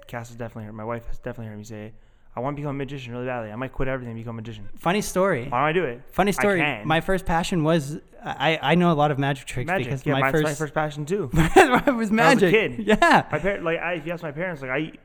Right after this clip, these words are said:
Speaker 1: at New Year's and stuff, like, when our family used to get together, when I was, like, six and seven years old, I used to do magic shows.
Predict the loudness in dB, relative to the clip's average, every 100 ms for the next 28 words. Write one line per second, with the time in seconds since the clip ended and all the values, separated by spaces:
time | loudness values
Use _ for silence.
0 | -8 -4 -2 0 0 0 -2 -6 -8 -6
1 | -8 -6 -8 -8 -6 -6 -6 -8 -12 -10
2 | -8 -6 -6 -6 -8 -12 -12 -12 -12 -10
3 | -10 -8 -8 -6 -6 -8 -8 -6 -6 -8
4 | -14 -18